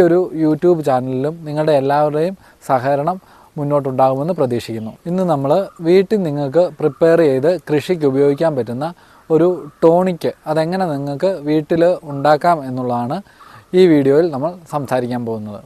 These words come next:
നിങ്ങളെല്ലാവരും കേട്ടിട്ടുണ്ടായിരിക്കും അമിനോ ആസിഡുകളെ പറ്റി. അപ്പോൾ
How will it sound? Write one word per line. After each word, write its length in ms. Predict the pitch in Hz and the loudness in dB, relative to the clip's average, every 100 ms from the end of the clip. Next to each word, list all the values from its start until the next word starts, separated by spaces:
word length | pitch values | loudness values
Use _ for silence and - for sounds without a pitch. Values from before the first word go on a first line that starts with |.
| 196 | -2
നിങ്ങളെല്ലാവരും 580 | 208 196 185 185 196 175 | 0 2 4 4 4 2
കേട്ടിട്ടുണ്ടായിരിക്കും 760 | 156 156 151 135 131 127 131 135 - | 2 2 -2 -2 -2 -2 -4 -6 -6
അമിനോ 280 | 139 151 151 147 | -4 -2 0 -2
ആസിഡുകളെ 420 | 135 131 131 123 110 | -2 -2 0 -2 -4
പറ്റി. 180 | 98 - - 156 | -10 -14 -18 -8
അപ്പോൾ 240 | 139 170 | 0 0